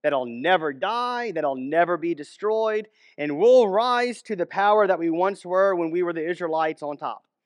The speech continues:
That's all they're thinking about. And Jesus is saying, "No, I'm the bread from heaven. I'm come down, and I'm gonna give life, but I'm gonna do that by giving you my flesh." Now, he's not talking about physical flesh, but he's talking about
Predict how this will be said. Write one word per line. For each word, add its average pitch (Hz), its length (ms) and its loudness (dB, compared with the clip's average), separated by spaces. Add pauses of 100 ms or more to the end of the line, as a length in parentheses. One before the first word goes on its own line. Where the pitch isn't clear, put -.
(260)
That's 208 160 -4
all 202 140 2
they're 170 100 -2
thinking 180 380 -6
about. 135 360 0
And 160 160 -8
Jesus 196 320 -10
is 160 160 -14
saying, 156 360 -4
"No, 165 120 -2
I'm 196 240 -4
the 233 80 0
bread 190 220 0
from 185 140 -8
heaven. 160 180 -2
I'm 214 280 -2
come 220 300 -4
down, 160 380 -6 (300)
and 160 100 -2
I'm 247 140 2
gonna 262 160 0
give 208 200 2
life, 220 560 -2 (360)
but 160 100 -4
I'm 175 140 0
gonna 165 160 -2
do 220 220 -8
that 180 220 0
by 151 160 -2
giving 180 400 -2
you 175 120 -2
my 147 180 -2
flesh." - 580 -12 (1900)
Now, 127 140 -6
he's 131 140 -10
not 151 200 -6
talking 156 300 -6
about 160 160 -10
physical 131 320 -14
flesh, 127 500 -14 (640)
but 139 80 -14
he's 139 100 -12
talking 165 380 -4
about 135 420 -4